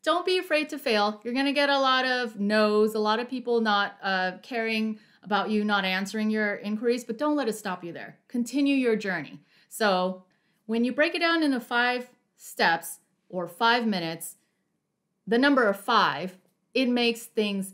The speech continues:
easier instead of feeling overwhelmed. And that's what I do daily. I want to encourage you to act. I think that's the most important part. Even if everything is not perfect, even if you don't have everything in front of you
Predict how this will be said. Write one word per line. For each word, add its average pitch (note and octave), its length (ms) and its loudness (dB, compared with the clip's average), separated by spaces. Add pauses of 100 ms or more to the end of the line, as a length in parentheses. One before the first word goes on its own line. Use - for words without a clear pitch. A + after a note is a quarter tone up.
easier G#3 540 -4 (240)
instead A#3 320 -2
of A#3+ 80 -2
feeling A3 380 0
overwhelmed. F#3 680 -6 (400)
And A3 80 -4
that's C4+ 160 0
what D4 80 2
I C#4+ 100 4
do C4 200 -4
daily. A3 480 2
I A#3+ 140 -2
want B3 300 -2
to C#4+ 100 -8
encourage G#3+ 440 -6
you G#3 140 -10
to - 160 -14 (100)
act. - 360 -14 (160)
I F#3+ 60 -14
think A3 180 -8
that's G#3 220 -6
the G3 100 -10
most F3+ 260 -10
important E3 580 -16
part. - 300 -14 (340)
Even A3 360 -2
if C4+ 260 -2 (400)
everything A3+ 400 -4
is G#3+ 140 -6
not F#3 240 -6
perfect, F3+ 420 -10
even A3+ 220 -6
if B3+ 120 -4
you B3 60 -6
don't B3 140 -6
have G#3+ 180 -8
everything G3 380 -6
in G3 100 -8
front F#3 260 -10
of - 120 -16
you - 140 -20